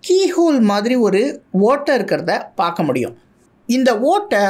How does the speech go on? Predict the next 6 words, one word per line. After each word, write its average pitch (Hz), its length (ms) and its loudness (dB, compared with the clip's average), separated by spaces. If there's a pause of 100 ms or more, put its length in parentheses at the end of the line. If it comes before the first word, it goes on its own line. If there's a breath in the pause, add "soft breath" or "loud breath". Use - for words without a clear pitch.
ரொம்ப 381 460 -2
ஆழமா 285 640 0
போய் 180 540 0
நிலத்தடி 262 840 0
நீர் 247 400 2
மட்டத்தோட 180 680 0